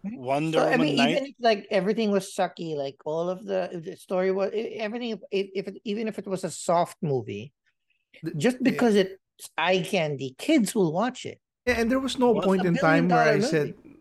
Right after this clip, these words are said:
Speaker 3: where I was watching Aquaman, where I said, "Oof, that did look good," or like, "Damn, that was
Speaker 2: Okay.
Speaker 3: ugly." No. Like,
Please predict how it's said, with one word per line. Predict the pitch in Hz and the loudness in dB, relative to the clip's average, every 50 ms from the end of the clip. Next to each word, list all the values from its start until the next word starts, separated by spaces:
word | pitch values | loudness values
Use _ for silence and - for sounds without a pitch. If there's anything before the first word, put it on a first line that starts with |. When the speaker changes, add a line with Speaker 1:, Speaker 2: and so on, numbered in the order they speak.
| - | -6
Speaker 3:
where | - 156 156 156 151 156 156 156 180 | 0 2 2 4 4 4 2 2 0
I | 160 | 0
was | 147 151 147 - | 0 0 -2 0
watching | 156 147 139 - - 170 | 0 0 0 0 -2 -6
Aquaman, | 151 135 139 - 147 143 139 147 160 143 143 139 135 139 | -4 -4 -4 -4 -4 -2 -2 -2 -4 -4 -4 -4 -4 -4
where | 139 143 139 139 | -4 -4 -2 -2
I | 131 | -4
said, | 131 - 131 120 - - _ _ _ _ _ _ _ _ _ _ _ - | -4 -6 -8 -8 -10 -16 _ _ _ _ _ _ _ _ _ _ _ 4
"Oof, | 220 208 185 - - - 165 156 | 4 4 4 4 0 -8 -6 -6
that | 147 147 156 | -6 -6 -4
did | 143 139 147 156 143 | -6 -8 -6 -6 -6
look | 127 120 123 | -6 -6 -4
good," | - 131 117 - 139 | -4 -4 -4 -2 -2
or | 139 131 131 | -2 -2 -2
like, | 131 123 120 - - - - - - _ _ _ - | -2 -4 -6 -8 -12 -20 -20 -20 -20 _ _ _ -8
"Damn, | 123 127 139 151 143 131 | -6 -4 -4 -4 -4 -4
that | 123 120 120 | -4 -4 -4
was | 135 127 123 135 | -6 -6 -6 -4
Speaker 2:
Okay. | 123 123 110 110 | -4 -4 -4 -2
Speaker 3:
ugly." | 175 175 | 0 0
No. | 196 240 370 554 571 247 151 127 - - - | 2 2 2 2 0 0 -2 -4 -8 -12 -18
Like, | - - - - - - - - | -14 -12 -10 -10 -8 -8 -10 -12